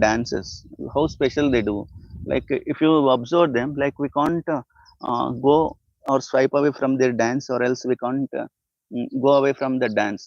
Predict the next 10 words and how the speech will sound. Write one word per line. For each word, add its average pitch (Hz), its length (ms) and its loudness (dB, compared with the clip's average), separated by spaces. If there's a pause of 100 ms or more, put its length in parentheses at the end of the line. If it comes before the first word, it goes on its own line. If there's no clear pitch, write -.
(140)
We'll 143 280 2
be 156 60 0 (120)
seeing 139 240 2 (120)
that 143 120 2 (220)
until 139 260 0 (100)
we, 151 80 0 (540)
uh, 117 200 -2 (140)
like, 127 140 0 (220)
appreciate 135 580 0
them. 117 120 0